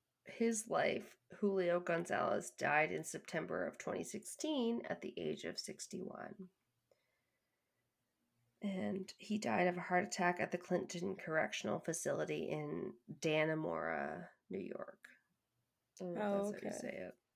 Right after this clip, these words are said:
Speaker 1: Yeah, so he has passed now. So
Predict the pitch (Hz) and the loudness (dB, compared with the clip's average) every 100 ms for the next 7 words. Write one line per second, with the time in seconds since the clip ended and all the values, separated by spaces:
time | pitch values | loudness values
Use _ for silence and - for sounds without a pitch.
0 | _ _ _ 196 202 196 185 185 180 - | _ _ _ 0 4 6 6 4 0 -6
1 | 180 180 175 170 156 - - - - - | -6 -6 -2 -2 -4 -8 -8 -8 -10 -8
2 | - - - - _ _ _ - _ _ | -6 -4 -6 -10 _ _ _ -20 _ _
3 | - - - - - - - | -20 -20 -20 -20 -20 -10 -10